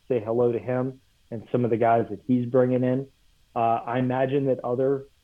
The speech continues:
fall sports teams probably had some official visits for that game as well. And what a better, can, can you think of a better environment for O D U to bring those players in, that bring those,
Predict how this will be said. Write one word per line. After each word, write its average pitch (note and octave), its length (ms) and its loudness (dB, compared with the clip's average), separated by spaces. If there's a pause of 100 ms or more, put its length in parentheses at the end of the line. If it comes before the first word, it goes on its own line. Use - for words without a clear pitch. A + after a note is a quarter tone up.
(160)
fall B2+ 240 0
sports C3 260 -6
teams C#3+ 220 -6 (140)
probably A#2+ 340 -2
had A#2+ 300 -4
some B2+ 80 -8
official A#2+ 480 -6
visits A#2 340 -4
for B2 120 -2
that A#2 180 -2
game A#2 240 -4
as G#2+ 120 -12
well. A#2 380 -4 (380)
And A#2 260 -4 (220)
what D3 320 4
a D3 80 4
better, C3 680 2 (140)
can, B2+ 180 -2
can B2+ 140 -2
you B2 100 0
think D#3+ 160 0
of D3 60 0
a B2+ 60 4
better B2+ 280 2
environment A#2 560 -4
for B2 140 -4
O A#2+ 140 0
D A#2 80 -4
U A#2 180 -2
to A#2 100 -4
bring A#2 300 -6
those A2+ 180 -4 (120)
players A2 320 -2
in, G#2+ 160 -8 (100)
that C3 320 0
bring B2+ 180 2
those, A#2 220 0